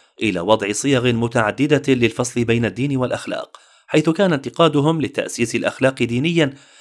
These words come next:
مستمدة من فكرة الثواب والعقاب في الآخرة،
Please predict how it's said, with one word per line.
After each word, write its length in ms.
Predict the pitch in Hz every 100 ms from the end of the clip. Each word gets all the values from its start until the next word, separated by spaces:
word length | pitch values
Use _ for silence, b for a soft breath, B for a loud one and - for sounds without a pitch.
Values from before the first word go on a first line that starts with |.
| B
مستمدة 720 | 160 165 - 165 202 175 160 156
من 140 | 117
فكرة 340 | 104 135 127 120
الثواب 480 | 120 107 117 139 127
والعقاب 540 | 113 104 - 139 127
في 140 | 117
الآخرة، 520 | 107 123 175 165 131